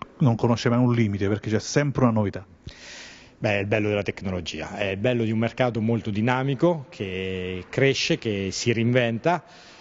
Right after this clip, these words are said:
Speaker 2: ma che, dico io, e questo è il focus della nostra azienda, deve reinventarsi non solamente per produrre giocattoli, ma deve reinventarsi perché i nostri clienti, i nostri utenti, le persone, i nostri amici hanno bisogno di tecnologia nuova per affrontare,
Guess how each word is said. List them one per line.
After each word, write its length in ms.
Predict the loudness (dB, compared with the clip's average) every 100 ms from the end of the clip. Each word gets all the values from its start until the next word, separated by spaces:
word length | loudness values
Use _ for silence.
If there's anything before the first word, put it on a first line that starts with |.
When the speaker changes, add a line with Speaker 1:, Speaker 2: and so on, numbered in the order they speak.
| -20 -20 -20 -20 -20 -8
Speaker 2:
ma 720 | 0 0 0 0 0 0 -2 -4
che, 140 | -4
dico 260 | -4 0 2
io, 200 | 4 0
e 80 | -2
questo 240 | -8 -8
è 20 |
il 60 | -4
focus 340 | -2 -2 -4
della 140 | -4 -4
nostra 240 | -2 -2
azienda, 340 | 0 0 0
deve 240 | -4 -4 -4
reinventarsi 720 | -2 -2 -2 0 -2 -4 -6
non 260 | 0 0 0
solamente 420 | 0 0 -2 -4
per 140 | -10
produrre 960 | -10 -8 -4 -2 -2 -4 -6 -8 -14 -16
giocattoli, 680 | -12 -2 -2 -2 0 2 4
ma 180 | 2 -2
deve 520 | -4 -4 -4 -6 0
reinventarsi 680 | 0 2 0 0 0 -2 -4
perché 260 | -4 -4 -2
i 40 |
nostri 380 | -2 -2 -4 -4
clienti, 520 | 0 2 2 -2 -6
i 20 |
nostri 580 | -6 -8 -6 -4 -4 -4 -6
utenti, 600 | 0 2 2 0 -8 -12
le 140 | -12 -12
persone, 360 | -8 0 0
i 40 | 0
nostri 220 | -4 2
amici 320 | 2 2 -2
hanno 120 | -4
bisogno 440 | -4 0 0 0 -2
di 260 | -2 -4 -6 -16 -20 -20 -6
tecnologia 480 | -4 0 0 2 2
nuova 320 | 4 4 4
per 100 | 0
affrontare, 640 | -2 -2 2 2 2 0